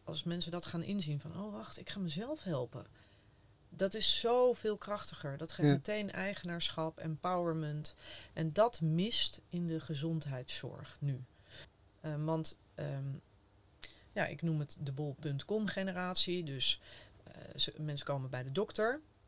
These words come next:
Speaker 1: ehm, leggen hun hele hebben en houden daar op tafel.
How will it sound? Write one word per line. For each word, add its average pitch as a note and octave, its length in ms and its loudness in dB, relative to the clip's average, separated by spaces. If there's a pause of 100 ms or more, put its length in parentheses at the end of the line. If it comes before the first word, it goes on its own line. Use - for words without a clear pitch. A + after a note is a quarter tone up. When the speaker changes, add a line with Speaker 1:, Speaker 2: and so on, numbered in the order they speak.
(360)
Speaker 1:
ehm, C3+ 320 -4 (120)
leggen E3 340 0
hun D3 140 0
hele D#3+ 300 6
hebben D3 280 4
en C#3+ 60 2
houden F3+ 360 10
daar C#3+ 160 4
op - 100 -12
tafel. G3+ 600 2